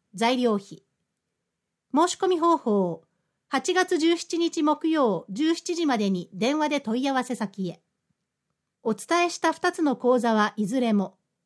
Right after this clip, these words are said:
問い合わせ、九段障害学習館、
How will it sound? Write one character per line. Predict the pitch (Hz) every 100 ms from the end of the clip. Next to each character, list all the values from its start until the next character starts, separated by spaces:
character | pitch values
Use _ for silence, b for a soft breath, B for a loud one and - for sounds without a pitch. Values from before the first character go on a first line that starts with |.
| _ _ _
問 | 269 339
い | 359
合 |
わ | 320
せ、 | 302 277 - _ _ _
九 | -
段 | 349 294
障 | 226 269 294
害 | 302
学 | 294 277
習 | - 277 262
館、 | 196 180 165